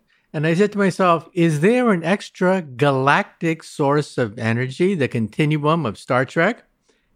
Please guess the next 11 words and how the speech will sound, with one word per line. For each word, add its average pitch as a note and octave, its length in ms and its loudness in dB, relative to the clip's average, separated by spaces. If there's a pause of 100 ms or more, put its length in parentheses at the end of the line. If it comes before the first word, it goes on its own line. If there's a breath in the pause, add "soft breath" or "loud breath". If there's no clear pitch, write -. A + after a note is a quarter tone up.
(120)
And F#3 100 -2
the G#3+ 120 4
answer B3 180 -2
is G#3 100 0
yes. B3+ 540 0 (680)
There G3 280 2
could C4 320 -2
be F3 100 2
a F3 60 -2
type F3+ 300 -4
four, - 380 -4